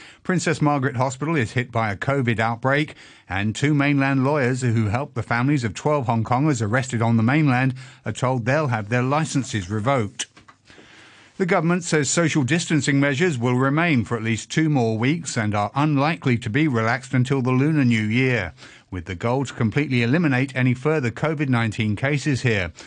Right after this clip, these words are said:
Schools will mostly stay shut until after the New Year break, though authorities are giving institutions more leeway to hold limited in-person classes when deemed necessary. Violet Wong reports.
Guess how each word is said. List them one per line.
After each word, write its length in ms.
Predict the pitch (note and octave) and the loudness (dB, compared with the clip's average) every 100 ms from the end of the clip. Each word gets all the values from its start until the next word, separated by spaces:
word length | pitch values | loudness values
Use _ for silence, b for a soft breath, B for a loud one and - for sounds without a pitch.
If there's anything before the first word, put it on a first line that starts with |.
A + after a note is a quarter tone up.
| B B | B B
Schools 520 | - - A2+ C3+ C3 | -12 -4 0 0 0
will 120 | A2+ | 0
mostly 340 | A2+ B2 - A#2 | 2 2 0 -4
stay 300 | - B2 A#2 | -2 -2 0
shut 360 | - F3 - | 0 -2 0
until 320 | G2+ G2 G#2+ A#2+ | -4 -2 -4 0
after 320 | C#3+ D3+ B2+ | 0 0 -2
the 120 | A2 | 0
New 200 | A2 G#2+ | 2 2
Year 240 | G#2 G#2 G2 | 2 0 0
break, 400 | A#2+ C#3 D3+ - B B B | 0 0 -2 -8 B B B
though 240 | F#2+ F#2 | -6 -6
authorities 520 | F#2 C3+ C3 B2+ C3 | -4 -2 0 0 0
are 120 | A2+ A2 | 0 -2
giving 300 | D3 D#3 C#3+ | -2 2 2
institutions 760 | A#2+ - G#2+ C3 B2 B2+ A2 | 2 -2 -4 -2 0 0 2
more 280 | A#2+ B2 A#2 | 2 2 0
leeway 520 | D3 E3 C3+ B2 C3+ B B | 0 0 0 0 -2 B B
to 100 | - | -6
hold 240 | A#2+ B2 A#2+ | -2 0 0
limited 460 | D3+ E3 B2+ G2+ | 2 2 0 -4
in-person 640 | - C3+ D3 C3+ A2+ - G#2 | -2 -2 0 0 -2 -2 -2
classes 480 | A#2 A#2 A#2 C#3 A#2 | 0 -2 0 -2 0
when 240 | A#2 A2+ | 0 0
deemed 280 | A#2 A#2 A#2 | 2 2 2
necessary. 720 | C#3+ C3+ C#3 C3+ A2+ G2 F2 B B B A#2 | 2 -2 -4 -2 0 -2 -6 B B B -4
Violet 320 | D3 F3+ E3 | -2 -2 -2
Wong 200 | D#3 D3+ | 0 0
reports. 680 | G#2 G#2 E2+ D2+ - - | 0 -2 -6 -8 -16 -20